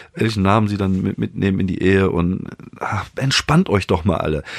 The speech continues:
Das war halt einfach eine Kackaktion und, äh, das ist jetzt nicht so, dass bei Karneval einfach die geilsten Witze der Welt erzählt werden. Also bitte, Contenance, Gelassenheit, entspannt euch alle mal.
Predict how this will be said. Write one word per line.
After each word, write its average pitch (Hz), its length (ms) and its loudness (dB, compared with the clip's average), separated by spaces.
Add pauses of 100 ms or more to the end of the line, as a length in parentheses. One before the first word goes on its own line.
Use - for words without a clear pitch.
(180)
Das - 140 -10
war 127 60 4
halt 165 100 -2
einfach 151 180 2
eine 110 100 2
Kackaktion 147 840 2
und, 104 480 2
äh, 98 240 -4
das 120 140 -12
ist - 60 -4
jetzt 147 220 0
nicht 135 100 -2
so, 139 120 2
dass 135 140 0
bei 117 100 0
Karneval 120 440 2
einfach 120 180 0
die 101 100 -2
geilsten 113 320 -4
Witze 110 220 -4
der 92 100 2
Welt 101 160 2
erzählt - 420 -6
werden. 73 240 -8
Also 85 200 -4
bitte, 82 420 -2 (560)
Contenance, 101 920 0
Gelassenheit, 90 840 -2
entspannt 107 540 -2
euch 76 240 -8
alle 69 140 -12
mal. 73 260 -12